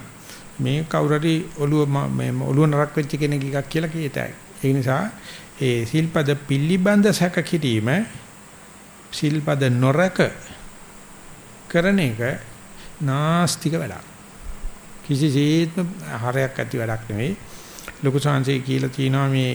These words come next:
ඒ ස්වාමීන් වහන්සේලා ඉන්න කාලේ ප්‍රසිද්ධ වෙච්ච මේ විපස්සනා භාවනා ගැන කතා කරනකොට ඌව බුද්ධ කාලේ තිබුණේව නෙවෙයි.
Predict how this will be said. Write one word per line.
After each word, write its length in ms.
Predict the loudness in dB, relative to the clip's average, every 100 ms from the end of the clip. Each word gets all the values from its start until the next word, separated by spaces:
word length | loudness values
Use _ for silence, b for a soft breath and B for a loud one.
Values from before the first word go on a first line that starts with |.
| 0
ඒ 140 | -2
ස්වාමීන් 380 | 0 2 2 4
වහන්සේලා 360 | 2 2 2 2
ඉන්න 220 | 2 0
කාලේ 280 | 2 0 0
ප්‍රසිද්ධ 400 | -2 -2 -2 0
වෙච්ච 220 | 0 0
මේ 280 | 0 0 0 B B B B
විපස්සනා 540 | 0 2 2 2 2
භාවනා 440 | 4 4 4 2 2
ගැන 200 | 0 0
කතා 300 | 0 0 0
කරනකොට 460 | 0 0 -2 0 0 -2 B B B 0
ඌව 280 | 2 4 4
බුද්ධ 300 | 4 4 2
කාලේ 240 | 2 2
තිබුණේව 380 | 2 4 4 4
නෙවෙයි. 340 | 4 4 2